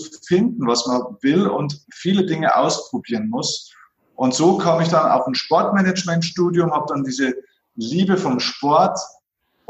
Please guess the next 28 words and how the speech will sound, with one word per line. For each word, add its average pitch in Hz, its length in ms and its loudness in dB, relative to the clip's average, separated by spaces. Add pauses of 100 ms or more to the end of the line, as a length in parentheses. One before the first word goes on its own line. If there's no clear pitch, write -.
(100)
mit, 147 320 -4
mit 147 160 -2
dem 127 160 4
Wissen 190 400 4
des, 139 280 0
und 123 180 -4
auch 120 160 -2
dem 131 120 -6
Talent 139 460 0
für, - 340 -2
für 117 280 -4
Wirtschaft, 214 600 2
also - 160 -4
im - 60 -8
betriebswirtschaftlichen 170 760 -2
Miteinander 165 440 0
verbunden, 165 380 -2
Sportmanagement 143 760 -2
studiert. 135 340 0
Und 127 160 -2
so 202 300 2
kam 175 380 4
eigentlich 165 300 -2
dann 143 140 -4
dieser 147 340 -4
Weg 330 260 2
über 277 120 -2
diese 262 280 -2